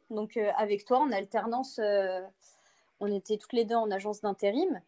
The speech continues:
Et, euh, bah, à la fin de notre licence, euh, moi, euh, bah, je vous avais dit, je vais rester dans l'intérim parce que j'adore ce que je fais. Du coup, je postule dans une, une agence d'intérim à la mode Servolex spécialisée dans le transport.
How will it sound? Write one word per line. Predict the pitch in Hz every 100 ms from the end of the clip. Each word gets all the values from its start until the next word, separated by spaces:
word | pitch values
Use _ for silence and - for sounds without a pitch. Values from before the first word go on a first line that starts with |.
| _ _ _ _ _ _ _ -
Et, | 240 247
euh, | 233 226 220 220
bah, | 208 226
à |
la | 226
fin | 214 277
de | 277
notre | 240 - 233
licence, | 208 208 - 302 320 233
euh, | 208 208 202 202 202 202
moi, | 208 233 269 285 254
euh, | 214 208 208
bah, | 202 196
je | 208 - 202
vous | 196
avais | 202 185
dit, | 196 294 277
je |
vais | 233 226
rester | 220 -
dans | 240 220
l'intérim | 196 214 214 254
parce | -
que | 196
j'adore | 196 202 226
ce | -
que | 196
je | -
fais. | 277 285
Du | 233
coup, | - 294
je | 254
postule | 208 - 226 - 302 269 240
dans | 233
une, | 233 233 208
une | 190 202
agence | 226 262 269
d'intérim | 226 240 233 247 254
à | 190
la | 202
mode | 220
Servolex | - 220 196 220 -
spécialisée | 233 240 214 208
dans | 233
le | 226
transport. | - 202 - 196 269